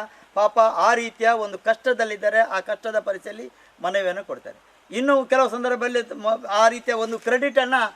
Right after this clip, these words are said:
ನಾವು ಪಡ್ಕೊಳ್ಬೇಕು ಅನ್ನುವಂಥ ದೃಷ್ಟಿನಲ್ಲೂ ಕೊಡ್ತಾರೆ. ನಾನು ಇದನ್ನು ಯಾಕೆ ಹೇಳ್ತೇನೆ ಅಂದರೆ, ನನಗೆ ಯಾವುದೇ ರೀತಿಯ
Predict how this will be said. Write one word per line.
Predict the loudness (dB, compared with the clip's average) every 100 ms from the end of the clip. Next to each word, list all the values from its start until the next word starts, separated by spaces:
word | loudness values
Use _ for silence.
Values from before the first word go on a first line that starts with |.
| -14 _ 2
ನಾವು | 4 4
ಪಡ್ಕೊಳ್ಬೇಕು | 0 -2 -4 -4 -4 -2
ಅನ್ನುವಂಥ | -2 -2 -8
ದೃಷ್ಟಿನಲ್ಲೂ | -12 -14 -12 -12
ಕೊಡ್ತಾರೆ. | -10 -10 -10 -14 _ _ -6
ನಾನು | -2 0
ಇದನ್ನು | 0 -2
ಯಾಕೆ | 0 0 0 2
ಹೇಳ್ತೇನೆ | 0 0 -6
ಅಂದರೆ, | -6 -4 -2 -2 -8 _ -12
ನನಗೆ | -4 -2 -2 -6 -4 -4 -2
ಯಾವುದೇ | 0 2 0 -2 -6 -6
ರೀತಿಯ | -8 -8 0